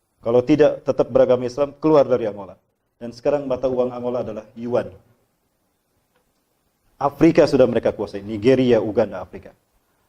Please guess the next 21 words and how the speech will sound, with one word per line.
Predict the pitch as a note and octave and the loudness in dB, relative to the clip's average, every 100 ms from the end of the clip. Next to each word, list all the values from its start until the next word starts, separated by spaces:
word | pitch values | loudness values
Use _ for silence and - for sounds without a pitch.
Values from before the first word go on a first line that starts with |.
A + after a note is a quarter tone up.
| _ _ - | _ _ 0
Eropa, | D#3+ G#3 G#3 D#3+ - - _ _ _ _ - | 4 4 4 2 0 -12 _ _ _ _ -2
Cina | A3+ A#3 G3 | 2 4 4
tawan | - F3 F3+ | 4 4 4
memberikan | D#3+ C#3+ C3+ C3 | 4 4 2 2
pengaruh | - A#2+ A#2 A#2 - - _ _ _ _ _ - | -2 -2 0 0 -6 -20 _ _ _ _ _ -4
dalam | A#2 A#2 | 0 0
hal | C#3 C3+ | 2 0
eko-, | C3+ A#2+ | -2 -8
penguasaan | - A#2+ A#2 A#2+ A#2 | -4 -4 -4 -6 -6
ekonomi. | - G#2+ G2 G2 - _ | -6 -8 -8 -14 -20 _
Amerika | C3 C3+ E3 F3+ E3 | -8 0 2 4 2
hutangnya | - C3+ C#3 C3 | 0 -2 -2 -4
banyak | G#2+ C#3 D3+ | -6 -8 -10
sama | - G#2 G2 | -14 -16 -18
Cina. | F#2+ - _ _ _ _ _ _ _ _ _ _ _ _ _ _ _ _ | -20 -20 _ _ _ _ _ _ _ _ _ _ _ _ _ _ _ _
Ya. | G2 - _ - | -20 -20 _ -6
Di | B2 | 0
Jeddah | D3 D3+ G3+ | 4 4 2
ada | E3 A3 | 0 0
komunitasnya | A#3 G3+ D#3+ C#3+ - G#2+ | 0 2 2 2 -2 -4
juga | F#2 | -6